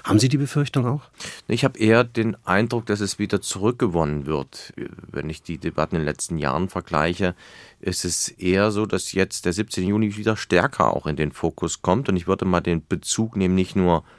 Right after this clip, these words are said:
Speaker 2: auf die D-D-R-Geschichte, sondern es in die mittel- und osteuropäische Zeit einbinden, weil dreiundfünfzig war der erste Aufstand gegen das sowjetische Besatzungsregime, ich sag mal gegen die S E D, aber natürlich niedergeschlagen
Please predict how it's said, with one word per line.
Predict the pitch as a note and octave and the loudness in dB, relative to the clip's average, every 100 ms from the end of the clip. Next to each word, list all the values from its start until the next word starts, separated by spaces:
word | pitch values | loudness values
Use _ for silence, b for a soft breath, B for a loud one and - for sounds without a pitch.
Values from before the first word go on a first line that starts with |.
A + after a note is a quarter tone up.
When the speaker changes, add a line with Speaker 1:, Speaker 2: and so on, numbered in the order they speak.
| b b b | b b b
Speaker 2:
auf | - F2 | -2 -2
die | - E2+ | -2 -2
D-D-R-Geschichte, | E2+ D#2 - D#2 - - B2 A#2+ G#2+ | 0 0 -2 -4 -2 -4 -4 -4 -4
sondern | F2+ F2 | 0 0
es | E2 | 0
in | F2 | -2
die | E2 D#2+ D#2+ | -4 -4 -2
mittel- | G2 A2 | 0 2
und | F#2 | 2
osteuropäische | - - - D#2+ - D3 D#3 - | 0 -4 -4 -4 -4 -2 -2 -2
Zeit | - - C#2+ - | -4 -2 -2 -2
einbinden, | C2+ F2 E2 E2 D#2 E2 | -4 -2 -2 -4 -4 -2
weil | E2 D#2+ B B B B - | 0 0 B B B B -8
dreiundfünfzig | C#2+ E2+ F2 - C3 C3 - G#2 | 0 2 0 0 -2 -2 -8 -4
war | F#2 F2+ | 2 4
der | E2+ | 4
erste | C3+ - E2+ | 0 -2 0
Aufstand | F#2+ - F2+ D#2+ D#2 | 0 -2 -2 -2 -4
gegen | F2 E2 | -6 -4
das | D#2+ - | -4 -4
sowjetische | E2 D#2 E2+ F2+ - E2 | -8 -2 -2 -2 0 -2
Besatzungsregime, | D#2 D#2+ D2+ - E2+ D2+ D#2+ D#2 F2 B2 B2 B B B B B | 0 -2 -2 0 -4 -2 -4 -2 0 0 -4 B B B B B
ich | - | -10
sag | D2 | -6
mal | D2+ | -4
gegen | D2 D#2 | 0 0
die | D#2 | 0
S | - | 0
E | E2+ | -2
D, | D2+ C3 | 2 2
aber | G#2 | 4
natürlich | E2 - F#2+ G2+ | 0 0 -2 0
niedergeschlagen | G2+ G#2 F2 F#2 E2 E2+ E2+ | 2 2 2 2 4 4 0